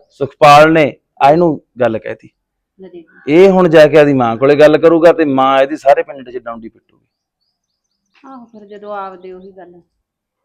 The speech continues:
Speaker 1: ਹੂੰ, ਕੀ ਕਹਗੇ ਇਹਨਾਂ ਨੂੰ? ਲੈ, ਇਹਨਾਂ ਦਾ ਉਹੀ ਗੱਲ ਵੀ ਤੂੰ ਮੈਨੂੰ ਸਿੱਧੀ ਆ-, ਅੱਜ, ਅੱਛਾ, ਊਂ ਮੇਰੇ ਕੋਲੇ ਆਉਂਦੇ ਨਹੀਂ ਕੋਈ?
Speaker 2: ਹਾਂ, ਲੈ ਵੀ
Speaker 1: ਵੀ
Speaker 2: ਆਪ
Speaker 1: ਤੁਸੀਂ
Speaker 2: ਆ
Speaker 1: ਊਂ ਮੇਰੇ ਕੋਲੇ ਆਉਣਾ ਹੀ ਗਾ, ਫਿਰ ਤੁਸੀਂ ਕਾਹਦੇ ਲਈ ਇਹੋ ਜਿਹੀਆਂ ਗੱਲਾਂ ਕਰਦੇ ਹੋ?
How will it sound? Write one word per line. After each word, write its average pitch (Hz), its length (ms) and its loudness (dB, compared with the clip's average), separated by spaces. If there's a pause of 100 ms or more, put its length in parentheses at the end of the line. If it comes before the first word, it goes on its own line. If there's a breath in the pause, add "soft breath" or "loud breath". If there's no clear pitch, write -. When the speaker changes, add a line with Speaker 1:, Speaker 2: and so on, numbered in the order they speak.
(240)
Speaker 1:
ਹੂੰ, 135 140 -12 (440)
ਕੀ 143 180 -2
ਕਹਗੇ 131 340 -2
ਇਹਨਾਂ 110 200 -4
ਨੂੰ? 110 140 -6
ਲੈ, 107 100 2
ਇਹਨਾਂ 135 200 0
ਦਾ 143 140 6
ਉਹੀ 139 140 2
ਗੱਲ 123 200 4
ਵੀ 131 120 0
ਤੂੰ 147 200 0
ਮੈਨੂੰ 156 220 4
ਸਿੱਧੀ 156 360 0
ਆ-, 175 100 6 (100)
ਅੱਜ, 151 100 -2 (140)
ਅੱਛਾ, 175 160 0
ਊਂ 165 160 -2
ਮੇਰੇ 165 180 0
ਕੋਲੇ 160 220 -2
ਆਉਂਦੇ 175 220 -2
ਨਹੀਂ 196 120 -6
ਕੋਈ? 160 160 -16 (180)
Speaker 2:
ਹਾਂ, 220 260 -18
ਲੈ - 160 -18
ਵੀ - 100 -20
Speaker 1:
ਵੀ - 40 -20
Speaker 2:
ਆਪ - 160 -10
Speaker 1:
ਤੁਸੀਂ 202 220 -6
Speaker 2:
ਆ 208 40 0
Speaker 1:
ਊਂ 202 140 2
ਮੇਰੇ 208 180 2
ਕੋਲੇ 208 200 2
ਆਉਣਾ 202 240 2
ਹੀ 208 120 -2
ਗਾ, 202 180 2
ਫਿਰ 196 160 -4
ਤੁਸੀਂ 196 260 -16
ਕਾਹਦੇ 233 320 2
ਲਈ 226 160 -6
ਇਹੋ 202 140 2
ਜਿਹੀਆਂ 196 180 -8
ਗੱਲਾਂ 180 240 2
ਕਰਦੇ 160 320 -2
ਹੋ? 110 100 -14